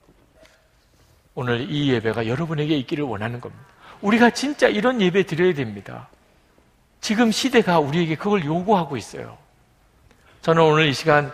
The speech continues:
여러분에게 아주 짧은 시간이지만, 영으로 예배하는 것에 대한 어떤 느낌을 여러분에게 좀 알게 해주고 싶은 마음이 듭니다.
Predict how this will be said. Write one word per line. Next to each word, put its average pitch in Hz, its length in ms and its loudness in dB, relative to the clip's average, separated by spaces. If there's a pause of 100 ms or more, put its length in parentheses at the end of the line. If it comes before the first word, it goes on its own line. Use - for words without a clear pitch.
(320)
여러분에게 127 680 0 (300)
아주 165 220 -4
짧은 185 400 -2
시간이지만, 113 800 -4 (460)
영으로 170 520 2
예배하는 127 480 -2
것에 120 220 -4
대한 113 360 -6 (220)
어떤 156 320 -2
느낌을 120 680 -4 (600)
여러분에게 143 480 -2
좀 147 300 -6
알게 139 420 -2
해주고 147 260 -4
싶은 - 400 -14
마음이 104 360 -10
듭니다. - 420 -20